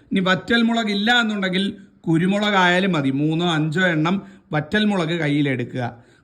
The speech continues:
കുറച്ച് കല്ലുപ്പ്, കല്ലുപ്പ് ഇല്ലാത്തവര് സാധാരണ ഉപ്പ് എടുത്താലും മതി, കല്ലുപ്പ് ഉണ്ടെങ്കിൽ അത് തന്നെ എടുക്കുക. കുറച്ച് വറ്റൽമുളക്, ഒരല്പം കല്ലുപ്പ്, കൂടാതെ കുറച്ച് കർപ്പൂരം, ഒരു നാലോ അഞ്ചോ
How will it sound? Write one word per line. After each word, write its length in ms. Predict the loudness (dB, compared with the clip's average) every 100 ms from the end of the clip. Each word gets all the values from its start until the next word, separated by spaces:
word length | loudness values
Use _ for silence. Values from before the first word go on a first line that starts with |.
| -2
കുറച്ച് 400 | 0 0 2 0 0 0
കല്ലുപ്പ്, 520 | 0 2 4 2 2 -4 -6 -4
കല്ലുപ്പ് 360 | 0 0 -2 -2
ഇല്ലാത്തവര് 540 | 2 2 2 0 2 0 -2 -14 -6
സാധാരണ 440 | -2 2 4 2 0
ഉപ്പ് 120 | 0 -2
എടുത്താലും 340 | 0 0 2 2
മതി, 180 | 2 -2 -6 -16 -2
കല്ലുപ്പ് 280 | 0 0 2
ഉണ്ടെങ്കിൽ 260 | 2 2 2
അത് 100 | 2 2
തന്നെ 140 | 0 -2
എടുക്കുക. 200 | -4 -6
കുറച്ച് 280 | -6 -6 -4 -4
വറ്റൽമുളക്, 680 | -4 -2 0 0 0 0 -4 -6 -20 -4
ഒരല്പം 480 | 2 4 2 0 -2 0
കല്ലുപ്പ്, 560 | 0 0 4 2 4 2 2 -6 -20 _
കൂടാതെ 440 | 2 6 6 6 4 0
കുറച്ച് 320 | -4 -4 -4 -2
കർപ്പൂരം, 480 | -2 -2 0 0 0 -6 -12 -6
ഒരു 80 | 0
നാലോ 220 | 2 4 4
അഞ്ചോ 180 | 2